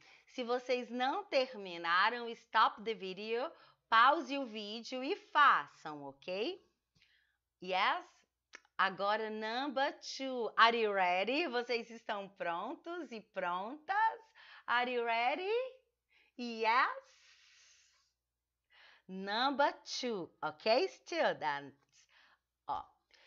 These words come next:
she is wearing a blouse, skirt, and shoes.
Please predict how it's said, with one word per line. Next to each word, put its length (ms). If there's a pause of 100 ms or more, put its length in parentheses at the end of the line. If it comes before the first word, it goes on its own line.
(140)
she 720
is 300
wearing 840 (1600)
a 160
blouse, 1080 (3000)
skirt, 1500 (1080)
and 300
shoes. 1080